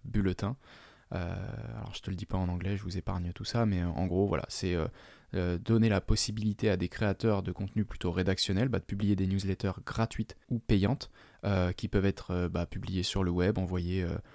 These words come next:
en tant que newsletter à, à des abonnés et, euh, évidemment, bah, partageables, euh, facilement et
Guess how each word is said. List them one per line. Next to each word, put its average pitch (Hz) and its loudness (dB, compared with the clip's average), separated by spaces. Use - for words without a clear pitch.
en 101 -6
tant 101 -2
que - -4
newsletter 92 -2
à, 87 -4
à 92 0
des 92 2
abonnés 92 0
et, 107 4
euh, 82 2
évidemment, 92 -2
bah, 101 -2
partageables, 95 -2
euh, 85 -2
facilement 95 0
et 87 -4